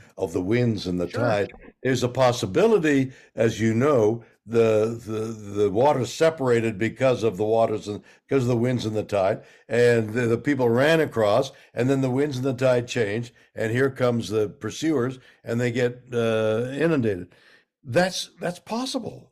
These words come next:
Speaker 1: That doesn't
Speaker 2: It,
Speaker 1: have
Speaker 2: it
Speaker 1: to
Speaker 2: mi-,
Speaker 1: be.
Speaker 2: it might have been possible, and you're right, and people ascribe it to God, and all you can say is, "Well, you know," but, you know, there's another explanation. It's a lot simpler.
Speaker 1: E-,
Speaker 2: And, and
Speaker 1: exactly.
Speaker 2: not only that, we can test it, and we can make a prediction, and we
Speaker 1: Right.
Speaker 2: can actually test,
Speaker 1: Right.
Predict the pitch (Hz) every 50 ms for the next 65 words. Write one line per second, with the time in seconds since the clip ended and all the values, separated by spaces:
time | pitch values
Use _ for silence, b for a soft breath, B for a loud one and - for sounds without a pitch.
0 | _ _ - 170 185 214 190 147 143 139 131 135 131 107 117 113 - - 117 123
1 | - 101 - 139 139 160 160 165 160 160 151 131 151 147 151 160 - - 220 208
2 | 180 165 170 202 226 214 165 135 135 - 185 190 - 180 160 147 - - - -
3 | 170 170 202 226 240 214 190 143 - 131 - 113 95 92 95 110 - 147 151 147
4 | 151 170 185 185 165 175 160 - 190 196 190 180 - 202 214 214 214 208 202 202
5 | 202 208 226 247 - b b b b b b b _ - 208 220 240 220 233 233
6 | 226 240 214 214 214 233 247 226 202 196 185 - - - 196 214 214 - 202 180
7 | - - 151 156 160 160 160 - 180 202 202 - 143 127 127 131 127 135 139 -
8 | - - - - 151 175 - - - 165 170 175 190 214 220 202 208 196 208 220
9 | 214 180 - 185 175 - - 202 220 214 - - 139 107 - _ - 135 160 196
10 | - 185 190 208 214 208 - - 170 156 190 220 214 - - 135 104 101 - b
11 | b b b b b 107 - 151 180 170 180 170 165 151 - 170 151 - - 185
12 | 208 170 - 95 90